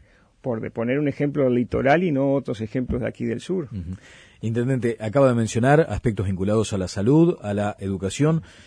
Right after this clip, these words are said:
Speaker 2: Si lo llevo más por el lado de la seguridad, eh, usted en algún momento, mm, señaló que era posible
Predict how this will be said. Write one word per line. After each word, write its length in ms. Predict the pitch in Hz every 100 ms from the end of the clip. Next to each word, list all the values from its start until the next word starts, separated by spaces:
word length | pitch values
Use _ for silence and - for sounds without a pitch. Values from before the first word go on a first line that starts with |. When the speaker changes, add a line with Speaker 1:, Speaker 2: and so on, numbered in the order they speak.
| - -
Speaker 2:
Si 140 | 123
lo 80 | 127
llevo 260 | 156 170
más 200 | 160 170
por 180 | - 143
el 80 | 117
lado 240 | 135 135
de 80 | 117
la 100 | 104
seguridad, 680 | - 98 95 98 98 92 90 -
eh, 680 | 107 104 101 98 92 87 80 - - - _ - - _ _ _ _ _ -
usted 200 | 120 160
en 80 | 143
algún 200 | 135 143
momento, 640 | 127 107 85 101 107 - -
mm, 600 | 110 101 95 92 87 85
señaló 840 | 82 - 107 101 104 104 95 95 107 _ _ _ _ _ _
que 880 | 113 107 101 98 98 95 90 90 - _ _ _ _ _ -
era 220 | 156 131
posible 720 | 117 - 202 120 101 120